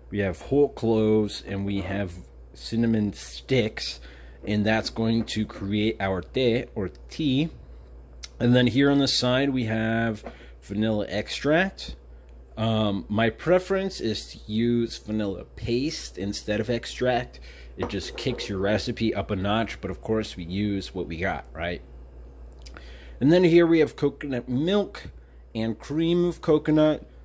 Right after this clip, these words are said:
I have, um, no preference for this coconut milk. It just happens to be what was at the store.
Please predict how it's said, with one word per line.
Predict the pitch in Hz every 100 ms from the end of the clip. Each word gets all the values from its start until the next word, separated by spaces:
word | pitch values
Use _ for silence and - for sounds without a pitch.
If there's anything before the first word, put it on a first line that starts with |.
| - - 120
I | 135 147
have, | 147 143 143 139 - -
um, | 113 110 107 101 101 - - - - - - - - - - - -
no | 123 131
preference | - 127 131 - 147 147 -
for | 120
this | 107 107
coconut | - 113 117 123 110
milk. | 113 117 113
It | 104
just | 104 -
happens | 107 107 113 104 -
to |
be | 98 98 101 104 107 98 - - - -
what | 98
was | 98
at | 113 101
the |
store. | - - 110 123 151 170